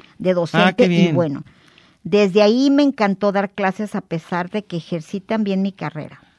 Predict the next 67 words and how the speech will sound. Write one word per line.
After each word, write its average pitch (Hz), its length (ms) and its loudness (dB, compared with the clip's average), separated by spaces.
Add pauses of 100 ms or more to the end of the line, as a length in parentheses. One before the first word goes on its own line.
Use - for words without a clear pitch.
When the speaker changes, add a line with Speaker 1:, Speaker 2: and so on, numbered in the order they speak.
(140)
Speaker 2:
¿Cuál 117 140 -6
será? 113 340 -10
Ay, 120 100 -16
sí. - 240 -20
Speaker 1:
De, 190 180 -8 (160)
ajá. 165 360 -8 (260)
Pero 214 220 2
el 214 80 2
dos 214 180 0
mil 294 180 0
veinte 277 320 2
fue 247 140 0
el 220 40 0
momento 226 540 0
que 196 140 -4
me 180 160 0
animó 170 400 2
a 202 60 0
impulsar 208 480 -4
el 190 120 -2
hecho 185 280 -4
de 185 80 -4
hacer 170 340 -6
lo 180 160 -6
que 180 80 -10
me 156 160 -4
gusta 175 400 -6
de 185 80 -4
manera 156 320 -4
virtual 175 440 -4
y - 40 -6
tener 165 320 -6
convivencia 165 540 -6
con 160 160 -10
personas 165 420 -8
de 170 60 -6
muchas 226 320 -4
partes 233 340 -6
de 202 80 -6
México 190 300 -6
y 180 40 -2
algunas 156 320 -6
de 160 60 -8
Estados - 400 -14
Unidos. - 240 -12 (180)
Speaker 2:
Qué 180 100 0
increíble 277 340 2
lo 269 80 -4
que 220 120 -8
para 165 220 -4
tanta 175 220 -8
gente 226 260 -8
marcó 220 320 -2
el 202 60 0
veinte 208 260 -4
veinte 196 240 -2
en 208 60 -2
el 190 40 -10
sentido 185 300 -4
que 175 120 -2
se 170 100 -2
dieron 185 140 2
Speaker 1:
Muchísimo. - 100 -8
Speaker 2:
cuenta 202 320 4
que - 80 -6
sí - 220 -6
podían 196 600 2